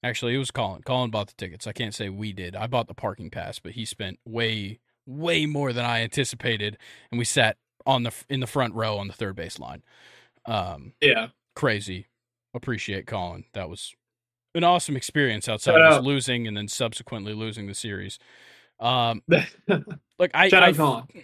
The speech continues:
Speaker 1: I just have to say, like, Braves three one. I feel forced to say
Speaker 2: Uh,
Speaker 1: that.
Speaker 2: I'm, I'm gonna go Braves three two. I think the Phillies can make it closer.
Speaker 1: Yeah. I, I certainly think so. I just don't want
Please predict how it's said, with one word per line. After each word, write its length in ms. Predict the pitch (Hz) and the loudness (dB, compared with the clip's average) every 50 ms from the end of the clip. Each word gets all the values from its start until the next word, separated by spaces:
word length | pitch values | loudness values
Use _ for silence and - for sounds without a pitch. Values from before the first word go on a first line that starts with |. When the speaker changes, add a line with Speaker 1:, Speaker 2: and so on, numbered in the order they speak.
| _ _ - | _ _ -4
Speaker 1:
I 80 | 151 170 | -4 -2
just 260 | - 196 185 - - | 0 0 -2 0 0
have 280 | - 165 170 175 185 - | 2 4 4 4 4 0
to 120 | - 180 | -2 -2
say, 340 | - - 202 180 185 190 190 | 0 2 2 2 2 2 2
like, 420 | 180 165 147 139 139 - - - _ _ _ _ _ _ _ _ _ _ | 2 2 2 2 0 -2 -10 -20 _ _ _ _ _ _ _ _ _ _
Braves 300 | - 107 131 147 139 - | -2 0 2 2 0 -2
three 240 | - 143 143 147 143 | -2 0 0 0 0
one. 360 | 135 127 135 143 156 160 160 _ _ _ _ _ _ _ _ _ _ _ _ _ _ _ _ _ _ _ _ _ _ _ _ _ _ _ _ _ _ _ _ _ _ _ _ _ _ _ _ _ _ | 0 0 -2 -2 -4 -8 -12 _ _ _ _ _ _ _ _ _ _ _ _ _ _ _ _ _ _ _ _ _ _ _ _ _ _ _ _ _ _ _ _ _ _ _ _ _ _ _ _ _ _
I 80 | - 113 | -10 -8
feel 220 | - - 139 117 | -2 0 0 0
forced 600 | - - - 127 127 123 - - - - - - _ | 0 -2 -4 -2 -2 -2 -2 -4 -8 -10 -14 -14 _
to 120 | - 123 | -8 -8
say 140 | - - 123 | -4 2 6
Speaker 2:
Uh, 340 | 160 170 180 185 185 185 180 | 8 10 10 12 10 10 8
Speaker 1:
that. 100 | 170 - - - _ _ _ _ _ _ _ _ _ _ _ _ _ _ _ _ _ _ _ _ _ _ - | 6 0 -8 -20 _ _ _ _ _ _ _ _ _ _ _ _ _ _ _ _ _ _ _ _ _ _ 4
Speaker 2:
I'm, 80 | 214 | 4
I'm 160 | 233 220 233 | 6 6 4
gonna 100 | 254 262 | 6 10
go 140 | 226 220 190 | 10 10 10
Braves 300 | 160 170 170 165 151 147 - | 12 10 8 8 8 6 6
three 180 | 170 160 156 | 6 6 6
two. 300 | 151 - 151 143 143 143 - 160 | 6 4 4 4 4 2 2 2
I 60 | 156 | 2
think 180 | 156 165 160 139 | 4 4 2 2
the 60 | 135 | 2
Phillies 260 | 143 147 143 139 135 | 2 2 2 2 2
can 140 | - - 143 | 2 2 2
make 160 | 139 143 139 | 2 2 0
it 100 | 139 139 | -2 -4
closer. 460 | - - 143 139 139 139 - 131 139 - - - - - - - | -2 0 0 2 2 0 -2 -6 -6 -8 -16 -20 -16 -12 -10 -6
Speaker 1:
Yeah. 240 | - 123 113 104 98 - _ _ _ _ | -4 -2 -2 -2 -4 -6 _ _ _ _
I, 280 | - 196 196 202 214 208 | 6 8 8 8 8 6
I 140 | - 196 202 | 6 4 4
certainly 440 | 175 - - 196 175 135 147 143 131 | 4 2 0 -2 -2 0 0 -2 -2
think 240 | - - 147 135 - | -2 -2 -4 -4 -2
so. 240 | - - 120 110 104 | -2 -2 -2 0 0
I 140 | 107 127 | 0 0
just 340 | 147 156 151 139 - - _ _ | -2 -2 -6 -8 -10 -10 _ _
don't 240 | 135 120 127 127 - | -2 -2 -2 -4 -6
want 300 | 104 101 104 110 110 - | -10 -6 -4 -4 -4 -4